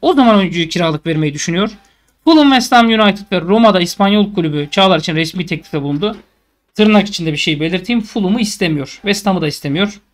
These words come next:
Çağlar Fenerbahçe'nin kiralık teklifine sıcak bakıyor. Fenerbahçe Yönetim Kurulu üyesi Selahattin Baki, ha-, Hala Madrid'de,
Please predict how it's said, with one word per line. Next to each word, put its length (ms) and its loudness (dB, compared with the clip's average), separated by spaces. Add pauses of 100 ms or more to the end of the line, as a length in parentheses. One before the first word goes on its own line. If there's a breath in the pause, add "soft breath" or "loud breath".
(1500)
Çağlar 460 4
Fenerbahçe'nin 500 2
kiralık 320 2
teklifine 340 -4
sıcak 400 -4
bakıyor. 340 -2
Fenerbahçe 460 4
Yönetim 320 -4
Kurulu 180 -4
üyesi 260 -4
Selahattin 420 0
Baki, 240 -4
ha-, 520 2
Hala 220 6
Madrid'de, 680 2